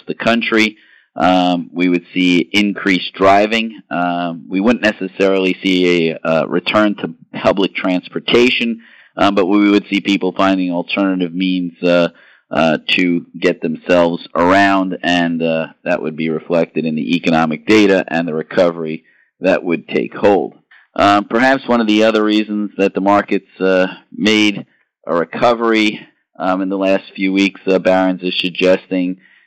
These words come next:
is, uh, is the market is, uh, starting to come to terms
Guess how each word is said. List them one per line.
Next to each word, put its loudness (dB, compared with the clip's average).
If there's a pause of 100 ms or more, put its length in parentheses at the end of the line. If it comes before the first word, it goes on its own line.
is, 0
uh, 4
is -4
the -4
market 2
is, 0
uh, -2 (100)
starting -2
to 2
come 0
to -6
terms 0